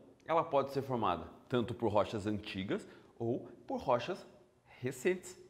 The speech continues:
Uma rocha sedimentar antiga, um arenito, por exemplo. Então, esse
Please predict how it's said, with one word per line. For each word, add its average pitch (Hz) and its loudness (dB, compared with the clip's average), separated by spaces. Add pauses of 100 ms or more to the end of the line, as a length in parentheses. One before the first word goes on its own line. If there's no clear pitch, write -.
(600)
Uma 349 12
rocha 220 8
sedimentar 165 6
antiga, 117 -2 (100)
um 135 0
arenito, 180 4
por 208 0
exemplo. 220 0 (340)
Então, 147 2 (180)
esse 156 0